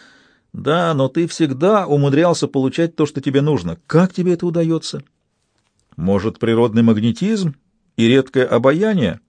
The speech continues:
"Вот теперь я уж точно вешаю трубку". Он так и сделал.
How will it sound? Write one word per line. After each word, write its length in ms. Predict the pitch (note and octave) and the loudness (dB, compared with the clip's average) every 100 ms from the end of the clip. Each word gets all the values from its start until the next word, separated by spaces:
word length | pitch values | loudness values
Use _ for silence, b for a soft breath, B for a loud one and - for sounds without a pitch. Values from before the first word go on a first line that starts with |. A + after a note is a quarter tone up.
| _ _ _ - B B | _ _ _ -20 B B
"Вот 180 | F2+ | -6
теперь 260 | - G#2+ E3 | -2 0 2
я 120 | C3 | 4
уж 120 | C3 | 2
точно 320 | - A2 - F2 | 2 0 0 -6
вешаю 320 | E2+ - E2+ | -6 -6 -6
трубку". 380 | - D#2 - - _ _ | -6 -8 -10 -20 _ _
Он 160 | - G#2 | -6 -2
так 200 | F2+ G2 | -2 -2
и 60 | |
сделал. 460 | E2+ D#2 C3+ D3 C3+ | -6 -2 0 0 -2